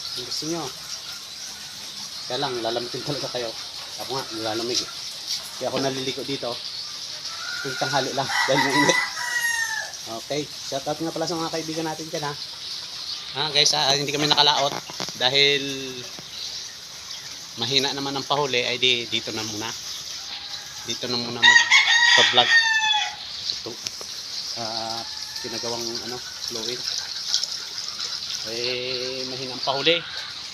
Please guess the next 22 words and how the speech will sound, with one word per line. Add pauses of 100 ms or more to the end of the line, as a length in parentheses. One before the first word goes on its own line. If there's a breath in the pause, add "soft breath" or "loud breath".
(580)
Tumigil
kami
kahapon. (1300)
Eh,
mag-aantay
na
lang
uli
kami
ng
pahuli.
Kung (1500)
meron,
ay
malaot
na
uli. (580)
Okay,
guys,
dito
na
lang.